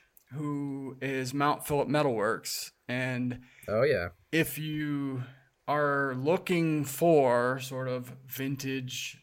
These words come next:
Speaker 1: or semi-vintage, uh, machinery like power hammers and anvils and, you know, that sort of thing, Chris Cash is your man. I mean, he, he, he'll travel the country to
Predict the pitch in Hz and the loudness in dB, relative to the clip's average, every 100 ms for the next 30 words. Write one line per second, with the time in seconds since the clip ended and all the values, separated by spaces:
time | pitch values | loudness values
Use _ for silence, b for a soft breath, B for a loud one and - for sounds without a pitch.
0 | - 127 120 - 147 143 135 131 131 135 | -10 -8 -8 -6 -4 -4 -4 -4 -4 -4
1 | 131 135 123 120 - - b b b b | -2 -2 -2 -2 -6 -8 b b b b
2 | - 123 120 120 120 143 143 135 131 131 | -6 -2 0 0 -2 -2 0 0 -2 -2
3 | 123 120 123 - _ _ - 127 127 123 | -2 -2 -4 -8 _ _ -6 2 2 2
4 | 131 127 127 123 120 117 107 110 104 104 | 0 0 0 -2 -2 -6 -6 -6 -10 -12
5 | 101 - 127 127 131 131 127 123 120 120 | -14 -8 -4 -2 0 0 0 0 -4 -6
6 | 113 107 104 - B B B B - 120 | -8 -8 -10 -12 B B B B -12 -8
7 | 117 123 131 127 - 127 123 117 113 - | -4 -2 -2 -2 -6 -6 -6 -6 -10 -18
8 | - _ - - 170 165 117 123 123 127 | -20 _ -12 -2 2 2 0 -4 -8 -10
9 | b b b b b _ - 160 - - | b b b b b _ -8 -4 -4 2
10 | 151 151 135 - - - - 135 127 120 | 4 6 4 0 -4 -10 -12 -10 -8 -6
11 | 127 120 143 117 85 85 117 113 127 - | -2 0 0 -2 -6 -10 -12 -10 -10 -12
12 | 127 127 127 127 - 127 143 - - 139 | -14 -16 -16 -16 -16 -12 -12 -10 -4 -4
13 | 131 123 123 139 135 120 110 92 | -2 -4 -4 -4 -4 -6 -4 -6